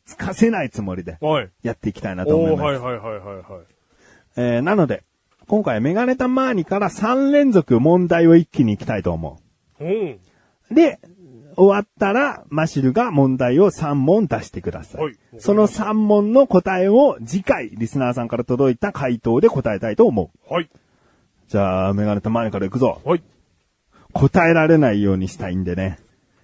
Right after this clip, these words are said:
Speaker 1: えー、この一ポイントリードのまま、とりあえず次回に行きたい。口ネーム、ライムスカッシュさん。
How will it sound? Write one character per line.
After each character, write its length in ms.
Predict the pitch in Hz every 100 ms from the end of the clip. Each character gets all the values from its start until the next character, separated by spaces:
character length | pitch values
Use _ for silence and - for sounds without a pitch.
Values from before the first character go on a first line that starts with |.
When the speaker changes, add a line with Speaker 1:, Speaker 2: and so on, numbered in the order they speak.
| _ 113
Speaker 1:
え 380 | 110 101 98 98
ー、 20 |
こ 100 | 110
の 120 | 107
一 80 | 104
ポ 180 | - 113
イ 60 |
ン 40 | 110
ト 120 | 110
リ 140 | 117
ー 20 |
ド 100 | 110
の 100 | 104
ま 120 | 101 120
ま、 160 | 151
と 100 | 110
り 100 | 101
あ 40 | 98
え 40 |
ず 140 | 95
次 80 | 92
回 160 | 107 98
に 80 | 95
行 80 |
き 40 | -
た 100 | 139
い。 100 | 92 _ _ _ _ _ _ _ _ _ _ _
口 240 | 226 -
ネ 60 | 349
ー 40 |
ム、 160 | 254 98
ラ 180 | 87 120
イ 60 | 233
ム 100 | 196
ス 100 | -
カ 120 | 110
ッ 20 |
シ 180 | - -
ュ 40 |
さ 80 |
ん。 40 | 90